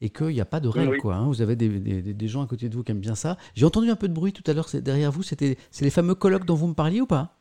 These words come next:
Speaker 2: <laughs> C'est exactement
Speaker 1: Ah.
Speaker 2: ça. Comme vous voyez, ils peuvent faire beaucoup de bruit.
Speaker 1: Non, mais c'est,
Speaker 2: Du coup, euh,
Speaker 1: ils sont discrets, hein, j'ai,
Speaker 2: ça
Speaker 1: mais
Speaker 2: pose
Speaker 1: j'ai entendu un petit bruit. Ils sont combien ? Vous êtes combien dans le, dans l'appartement ?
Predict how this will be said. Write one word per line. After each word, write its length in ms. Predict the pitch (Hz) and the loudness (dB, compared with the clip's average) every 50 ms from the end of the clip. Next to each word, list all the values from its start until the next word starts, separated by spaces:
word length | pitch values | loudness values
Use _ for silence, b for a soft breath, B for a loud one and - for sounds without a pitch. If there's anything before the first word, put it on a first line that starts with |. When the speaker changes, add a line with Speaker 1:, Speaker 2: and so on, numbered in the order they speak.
| _ _ | _ _
Speaker 2:
<laughs> 560 | - - - - - - - - - - - | -4 -2 -2 -2 -4 -4 -4 -6 -8 -8 -6
C'est 200 | - 147 135 143 | -4 -2 -2 -2
exactement 440 | 147 127 135 143 143 143 - 123 139 | -2 -2 -2 -4 -4 0 2 4 4
Speaker 1:
Ah. 40 | 165 | 4
Speaker 2:
ça. 540 | - - - 107 98 95 226 - - - - | 4 4 2 0 2 0 0 0 0 -2 -2
Comme 100 | - 131 | 0 0
vous 60 | 120 117 | 0 0
voyez, 200 | 127 127 135 143 | 0 0 0 0
ils 60 | 143 | -2
peuvent 180 | 147 160 160 - - | -2 -4 -4 -2 -2
faire 160 | 180 170 156 | -2 -2 0
beaucoup 260 | 151 170 170 - 156 | -2 -4 -2 -4 -4
de 100 | 147 139 | -4 -2
bruit. 300 | 120 120 123 135 156 190 - - 143 | -2 -2 -2 -2 -2 -4 -6 -2 0
Speaker 1:
Non, 160 | 175 226 240 | 2 4 4
mais 80 | 202 165 | 4 4
c'est, 160 | - 160 147 | 4 2 2
Speaker 2:
Du 160 | 113 120 117 | 2 0 -2
coup, 220 | - - 139 143 | -2 -2 -2 0
euh, 180 | 135 117 113 110 | 0 0 0 0
Speaker 1:
ils 60 | 110 107 | 0 2
sont 120 | - 160 | 2 2
discrets, 340 | 143 147 156 - - 233 208 | 2 2 0 0 0 2 2
hein, 140 | 160 156 151 | 4 4 4
j'ai, 120 | 147 135 | 4 2
Speaker 2:
ça 80 | 131 - | 2 2
Speaker 1:
mais 60 | 147 | 2
Speaker 2:
pose 100 | 135 120 | 4 4
Speaker 1:
j'ai 60 | 143 | 4
entendu 260 | 185 147 - 170 175 180 | 4 4 2 0 0 -2
un 60 | 165 | -2
petit 160 | 147 - - | -2 -2 -2
bruit. 140 | 165 226 196 | -2 -2 -2
Ils 60 | 170 | 0
sont 120 | - 175 | 0 2
combien ? 300 | - 180 170 165 170 196 | 2 2 2 2 0 0
Vous 120 | 185 156 147 | -2 -4 -6
êtes 80 | 156 | -4
combien 260 | - 165 156 151 165 165 | -2 -2 0 2 2 2
dans 120 | 165 147 | 2 0
le, 180 | 131 127 123 123 | 0 0 0 0
dans 100 | 123 123 | 0 0
l'appartement ? 520 | 123 123 127 123 - 127 120 127 147 b | 0 0 -2 -2 -2 -2 0 0 -2 b